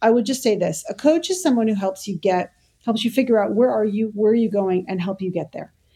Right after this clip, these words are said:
And how are you gonna get there? And it's important to recognize that a coach is not a consultant, like, "Here, tell you what to do," and is also not a therapist, like, "Oh,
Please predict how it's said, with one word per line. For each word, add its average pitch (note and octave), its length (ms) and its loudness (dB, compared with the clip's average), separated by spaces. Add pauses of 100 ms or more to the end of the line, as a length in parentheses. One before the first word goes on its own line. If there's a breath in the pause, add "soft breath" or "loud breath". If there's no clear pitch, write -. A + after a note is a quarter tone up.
And F#3 80 -4
how F#3+ 100 0
are F#3+ 60 4
you F3+ 80 2
gonna F3 160 0
get - 180 -10
there? - 200 -12 (680)
And A3+ 440 2 (680)
it's C4+ 160 2
important E4 560 2
to D4 100 0
recognize B3 600 2
that G#3+ 100 2
a G3+ 60 0
coach A#3+ 260 0
is G#3 100 -2
not A3 160 2
a A3+ 40 0
consultant, G#3 500 0
like, G3 160 0
"Here, G3+ 140 0
tell G3 160 0
you F#3 100 2
what F#3 160 -2
to A3+ 80 -4
do," C4 300 2
and G#3+ 120 -2
is G3+ 120 0
also G#3 200 0
not G#3 280 0
a - 20 -4
therapist, G3+ 560 0
like, F3+ 220 0
"Oh, G3 380 4